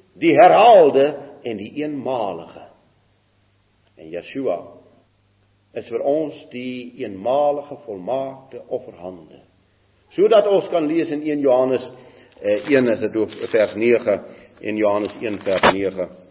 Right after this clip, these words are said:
"As ons ons sondes bely, hy is getrou en regverdig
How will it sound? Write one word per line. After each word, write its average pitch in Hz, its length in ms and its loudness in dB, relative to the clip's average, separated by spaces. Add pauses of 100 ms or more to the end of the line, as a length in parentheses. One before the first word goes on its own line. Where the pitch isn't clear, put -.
(1300)
"As 220 380 4
ons 247 360 8
ons 233 280 6
sondes 208 400 4
bely, 175 240 6
hy 160 200 8 (100)
is - 240 -2
getrou 180 500 4
en 151 160 0
regverdig 143 600 2